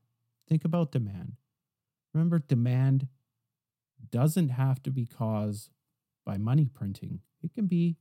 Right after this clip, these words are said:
behavior within a human being, a complex human being. Rethink what you think demand is. Rethink what you think supply is.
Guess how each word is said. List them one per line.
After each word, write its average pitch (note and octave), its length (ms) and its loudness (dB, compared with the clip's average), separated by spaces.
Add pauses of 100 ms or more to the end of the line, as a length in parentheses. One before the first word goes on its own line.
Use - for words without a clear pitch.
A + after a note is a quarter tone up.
(140)
behavior C3+ 640 0
within A2 340 -4
a A2+ 60 -2
human C3+ 380 2
being, A2+ 420 -4 (320)
a A2+ 100 -4
complex D#3 1120 0
human C3+ 460 6
being. B2 520 4 (1900)
Rethink G3+ 520 2
what D3 180 0
you D#3 140 6
think D#3 360 0
demand B2 420 4
is. - 300 -10 (760)
Rethink G#3 460 4
what D#3+ 180 0
you D3+ 100 6
think C3+ 280 2
supply B2+ 560 0
is. - 380 -8